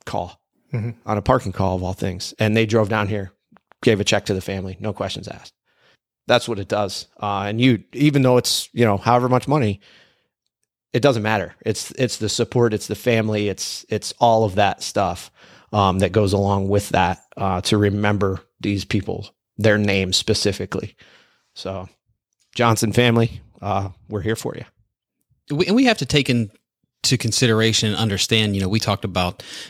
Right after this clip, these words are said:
Speaker 3: big market police office, uh, police departments, fire departments, and everything. But that little bit of money that we can donate to all these families throughout the country means the world, because in small cities like ours,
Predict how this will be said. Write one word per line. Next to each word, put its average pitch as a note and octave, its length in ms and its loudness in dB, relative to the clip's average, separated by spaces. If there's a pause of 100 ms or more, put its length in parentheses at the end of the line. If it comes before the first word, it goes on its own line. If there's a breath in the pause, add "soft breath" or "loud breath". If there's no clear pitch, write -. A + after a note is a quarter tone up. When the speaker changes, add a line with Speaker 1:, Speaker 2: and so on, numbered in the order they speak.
(160 loud breath)
Speaker 3:
big G#2+ 180 2
market G2+ 540 2 (360 soft breath)
police G2 320 2
office, F#2 560 -2
uh, G#2+ 140 0
police A2 240 0
departments, F#2 400 0
fire F#2+ 180 2
departments, F2+ 460 -4
and F#2 100 -2
everything. F2 460 -6
But F#2+ 200 0 (360 loud breath)
that - 180 0
little B2+ 240 4
bit A2 140 4
of F#2+ 60 0
money G2+ 260 2
that F2+ 200 -4
we G#2 120 -2
can F#2+ 260 -4
donate G2 400 0
to - 80 -6
all F#2+ 180 -2
these F#2 200 -6
families F#2+ 320 -4
throughout F2+ 260 -6
the - 60 -14
country F2 480 -6 (520 loud breath)
means B2 280 4
the G2+ 80 0
world, G2 320 2
because G2 340 -2
in F#2+ 220 -4
small A2+ 360 2
cities G2+ 320 0
like G#2 220 0
ours, G2 460 0